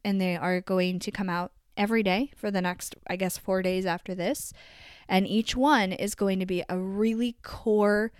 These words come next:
foundational marketing principle that is true in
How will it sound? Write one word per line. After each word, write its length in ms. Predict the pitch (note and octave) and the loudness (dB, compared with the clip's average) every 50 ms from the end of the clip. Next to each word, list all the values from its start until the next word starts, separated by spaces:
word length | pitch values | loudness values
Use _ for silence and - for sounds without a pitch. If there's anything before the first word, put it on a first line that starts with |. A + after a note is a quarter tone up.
| - - - - _ _ | -20 -20 -20 -20 _ _
foundational 800 | - - - G3+ G3 F#3+ F#3 F#3+ F#3 G3 G3+ - - A3+ G#3+ G#3 | -4 0 2 4 4 4 4 4 2 2 2 2 0 2 2 2
marketing 560 | G#3 G3 F#3 F3+ F3+ - - G3 G3 F#3+ F#3+ F#3 | 2 2 2 0 0 -2 -2 -2 -2 -2 -4 -4
principle 680 | - F#3+ E3+ F3 - F#3+ F#3+ F3+ E3+ D#3+ D#3+ E3+ - - - - - - - - | -4 -6 -6 -6 -8 -6 -4 -4 -2 -2 -2 -4 -6 -12 -20 -20 -20 -20 -14 -2
that 400 | G3+ F#3+ F#3 F3 E3 E3 - - - | 4 6 6 6 6 4 0 -2 -2
is 180 | - F3+ - | -2 -2 0
true 340 | - - - - G3 F#3+ F#3 | -2 -4 0 2 2 4 4
in 120 | F3+ F3+ | 2 0